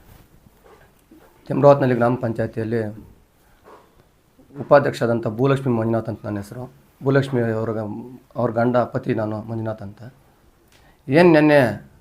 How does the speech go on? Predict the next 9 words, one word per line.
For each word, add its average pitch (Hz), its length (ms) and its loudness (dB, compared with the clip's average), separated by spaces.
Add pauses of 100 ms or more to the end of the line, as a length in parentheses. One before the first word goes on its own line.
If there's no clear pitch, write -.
(460)
ಪಂಚಾಯತಿಯಲ್ಲಿ 139 600 4
ಅವಿಶ್ವಾಸ 127 480 0
ನ-, 110 280 -2
ಅವಿ-, 113 220 -6
ನಿರ್ಣಯ 113 340 -6
ಇತ್ತು, 110 220 -10 (760)
ಅದರಲ್ಲಿ 127 440 2 (880)
ನಮ್ಗೆ 135 320 4 (420)
ಉಪಾಧ್ಯಕ್ಷರಿಗಾಗಿ 123 840 2